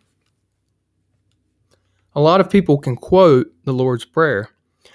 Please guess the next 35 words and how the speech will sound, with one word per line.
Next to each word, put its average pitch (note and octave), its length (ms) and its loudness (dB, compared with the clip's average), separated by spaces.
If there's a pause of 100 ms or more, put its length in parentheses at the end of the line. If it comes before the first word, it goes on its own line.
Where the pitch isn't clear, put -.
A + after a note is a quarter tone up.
(100)
but C3+ 100 -6
how E3 80 2
many F#3+ 140 2
people F3+ 240 -2
understand D3+ 500 -4
what B2 120 -4
he C3+ 80 -4
was A#2+ 140 -10
teaching A#2 380 -8
here? G#2 240 -12 (1300)
He F#3+ 140 0
was A3 140 -2
teaching F3 340 -4
us C#3+ 160 -4
a C3 140 -8
model C3+ 440 -4
of - 220 -14
prayer, B2 400 -4
and B2+ 100 -6
it's B2+ 140 -6
interesting C3 520 -4
because A#2+ 280 -8
it A#2+ 60 -12
goes C#3+ 240 -2
against C3 300 -8
how B2+ 100 -10
most C3+ 280 -6
of C3 60 -10
us A#2 100 -10
actually B2 320 -8
pray, D3 300 -8
as G#2+ 140 -10
I A#2 40 -8
just A#2 380 -10
recently A#2+ 640 -8